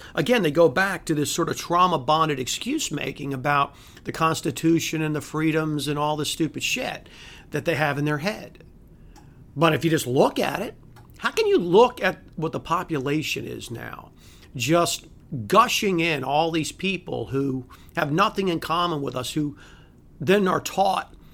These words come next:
that white people are bad, and then they're taught that America has this, is just basically a place to come in and abuse. And that's what they do. Endless amounts of government programs,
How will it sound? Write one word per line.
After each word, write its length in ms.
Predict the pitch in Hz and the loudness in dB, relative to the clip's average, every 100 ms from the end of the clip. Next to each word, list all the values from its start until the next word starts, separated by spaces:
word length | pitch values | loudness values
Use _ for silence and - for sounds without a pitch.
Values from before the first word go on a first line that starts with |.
| - | -14
that 360 | 127 151 - - - - - | -2 0 0 -4 -18 -20 -2
white 260 | 151 190 | 4 4
people 340 | - 196 - 156 | 2 -4 -2 -2
are 100 | 143 | 0
bad, 580 | 127 196 196 180 156 151 | 4 4 4 2 0 -2
and 260 | 143 143 | -4 -2
then 300 | 165 165 165 | 0 0 0
they're 160 | 151 147 | -2 -2
taught 280 | - 185 - | -2 -4 -4
that 80 | 139 | -2
America 420 | 147 175 175 151 | 2 2 2 0
has 160 | 139 | -4
this, 240 | - 123 - - - - - | -4 -8 -10 -16 -20 -20 -6
is 200 | 160 131 | -2 -2
just 180 | 139 123 | -2 0
basically 320 | 190 185 175 | 0 2 0
a 60 | - | -2
place 320 | - 175 180 | 0 2 2
to 100 | 180 | -2
come 220 | - 175 | -4 -2
in 100 | 165 | 0
and 160 | 151 135 | -2 -4
abuse. 960 | 120 123 175 277 247 113 98 90 - - - - - | -6 0 2 4 2 -2 -8 -12 -14 -16 -20 -20 0
And 300 | 170 170 165 | 2 4 4
that's 180 | 196 - | 0 0
what 180 | 196 180 | -2 -2
they 120 | 165 | -2
do. 380 | 214 277 - - - - - - | -2 -6 -8 -16 -20 -20 -20 -4
Endless 520 | 170 190 202 196 - | 0 2 2 2 0
amounts 560 | 170 170 175 156 143 - | 0 2 2 2 -4 -8
of 140 | 127 | -6
government 420 | 131 151 147 139 | 0 2 2 -4
programs, 840 | - 147 143 139 - - - - | -6 -4 -4 -6 -12 -14 -14 -14